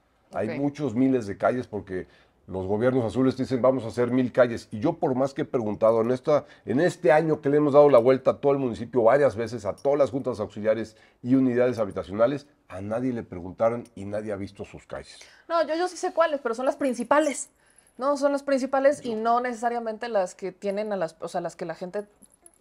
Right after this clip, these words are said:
Speaker 2: necesita pasar y que están más
Speaker 1: Vamos a
Speaker 2: dañadas.
Speaker 1: trabajar de la mano del Estado para poder arrancar este programa de relaminación
Speaker 2: Ok.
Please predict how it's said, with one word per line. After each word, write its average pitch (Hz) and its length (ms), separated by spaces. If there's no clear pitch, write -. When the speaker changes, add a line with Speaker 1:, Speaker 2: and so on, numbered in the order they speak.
Speaker 2:
necesita 175 480
pasar 190 260
y 196 60
que 175 80
están 165 180
más 170 400
Speaker 1:
Vamos 127 280
a 180 40
Speaker 2:
dañadas. 175 80
Speaker 1:
trabajar 101 340
de 120 80
la 110 80
mano 117 240
del 104 100
Estado 127 320
para 104 220
poder 123 360
arrancar 120 400
este 123 200
programa 113 320
de 113 160
relaminación 104 800
Speaker 2:
Ok. - 120